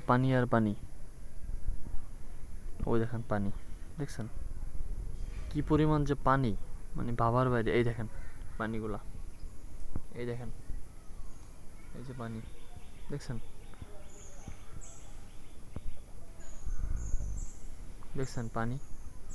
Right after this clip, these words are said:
ওই যে একটা পুকুর আছে, ওইখানে পুকুর, পুকুরটা কিন্তু ডুবে গেছে already। তো, মানে,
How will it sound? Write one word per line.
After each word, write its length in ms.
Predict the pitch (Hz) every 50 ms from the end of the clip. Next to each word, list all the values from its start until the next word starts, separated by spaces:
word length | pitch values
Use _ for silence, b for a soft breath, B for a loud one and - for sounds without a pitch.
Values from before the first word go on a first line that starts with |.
| - - - - - - - - - - - - - -
ওই 420 | 143 156 156 160 160 160 160 156
যে 100 | 151 -
একটা 140 | 151 - 143 -
পুকুর 260 | - 147 139 - 127 120
আছে, 200 | 113 - - 127
ওইখানে 560 | 123 127 131 131 127 123 120 - 113 107 107 - -
পুকুর, 240 | 117 113 - 104 101 - - - - - - - - - -
পুকুরটা 360 | 147 - - 139 131 139 131
কিন্তু 180 | 131 127 131
ডুবে 260 | 127 127 123 123 127 120
গেছে 180 | 120 110 -
already। 300 | - - - - - - - - B B B B B B B B B B B B - - - - -
তো, 400 | 123 117 110 107 107 104 87 - - - - - - - - - - - - - - - - - - 135
মানে, 340 | 127 123 120 123 127 123